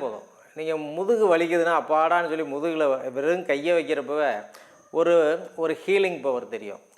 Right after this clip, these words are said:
அதே மாதிரி வந்து தேங்காய் எண்ணெயை முதுகுல தேய்க்கிறப்போ வந்து சிறுநீரகம் வந்து நல்லா ரிலாக்ஸ்ட்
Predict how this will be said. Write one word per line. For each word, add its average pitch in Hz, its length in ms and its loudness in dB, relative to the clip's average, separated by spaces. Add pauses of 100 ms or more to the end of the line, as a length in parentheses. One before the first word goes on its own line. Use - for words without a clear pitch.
(120)
அதே 165 160 4 (100)
மாதிரி 165 220 2
வந்து 151 140 -6 (100)
தேங்காய் 190 300 0
எண்ணெயை 151 260 -2
முதுகுல 156 360 -2
தேய்க்கிறப்போ 110 460 -8
வந்து 110 200 -14 (580)
சிறுநீரகம் 190 640 2
வந்து 135 140 -6
நல்லா 135 260 -4 (100)
ரிலாக்ஸ்ட் 131 420 -2